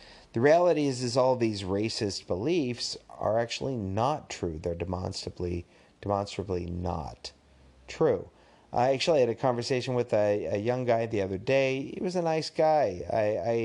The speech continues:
enjoyed the overall conversation with him. Uh,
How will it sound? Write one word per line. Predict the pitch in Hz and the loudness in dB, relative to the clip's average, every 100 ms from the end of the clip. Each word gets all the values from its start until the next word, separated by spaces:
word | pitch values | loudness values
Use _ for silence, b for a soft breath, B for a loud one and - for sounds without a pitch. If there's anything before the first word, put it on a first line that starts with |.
| 110 | 0
enjoyed | 110 101 131 139 131 | -2 -2 -2 -2 2
the | 117 104 95 | 2 2 2
overall | 117 113 110 107 | 0 2 2 0
conversation | - 107 101 - 123 - 113 | -2 -4 -4 -4 -4 -2 -2
with | 95 92 | -4 -4
him. | 92 87 - B B B B B - | -6 -6 -10 B B B B B -4
Uh, | 101 95 95 | 0 2 2